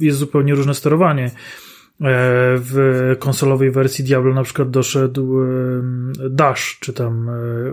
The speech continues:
unik, czy, czy coś takiego, czego w ogóle w pecetowej wersji nie było, więc jakby, e, to by miało dla mnie sens, że P-, że,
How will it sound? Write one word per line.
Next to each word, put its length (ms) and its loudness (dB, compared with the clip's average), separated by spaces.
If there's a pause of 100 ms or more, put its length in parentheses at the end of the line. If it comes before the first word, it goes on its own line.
(100)
unik, 460 0
czy, 200 -10
czy 100 -18
coś 100 -8
takiego, 480 0 (640)
czego 220 2
w 80 0
ogóle 240 2
w 100 -8
pecetowej 500 0
wersji 340 -2
nie 120 -2
było, 320 2
więc 320 -2
jakby, 500 0 (560)
e, 440 0 (260)
to 100 4
by 120 4
miało 300 4
dla 160 -2
mnie 140 -2
sens, 520 -4
że 180 -2
P-, 340 0
że, 120 0